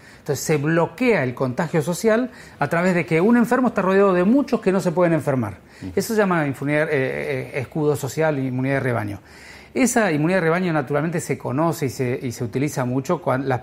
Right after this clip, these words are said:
Speaker 1: enfermedades que tienen vacuna, por ejemplo el sarampión.
Speaker 2: Mm.
Speaker 1: Cuando uno tiene una tasa de vacunación de sarampión muy alta, arriba del noventa por ciento, sabe que el sarampión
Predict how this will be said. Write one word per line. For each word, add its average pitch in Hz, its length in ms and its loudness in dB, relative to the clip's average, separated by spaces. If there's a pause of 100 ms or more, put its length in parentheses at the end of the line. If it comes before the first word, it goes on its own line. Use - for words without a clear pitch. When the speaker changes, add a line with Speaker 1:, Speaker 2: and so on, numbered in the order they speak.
(100)
Speaker 1:
enfermedades 147 440 -2
que 139 140 -6
tienen 226 300 0
vacuna, 185 360 0
por 156 80 0
ejemplo 131 180 0
el 127 60 -2
sarampión. 147 460 0
Speaker 2:
Mm. - 400 -16 (240)
Speaker 1:
Cuando 135 240 0
uno 165 100 2
tiene 175 180 0
una 156 280 0
tasa 165 260 0
de 143 140 2
vacunación 139 400 0
de 131 40 -2
sarampión 147 360 0
muy 143 240 0
alta, 190 360 0
arriba 139 220 0
del 135 60 0
noventa 139 280 -2
por 180 140 -2
ciento, 196 380 0
sabe 185 260 -2
que 156 80 -4
el 139 60 -4
sarampión 143 500 -2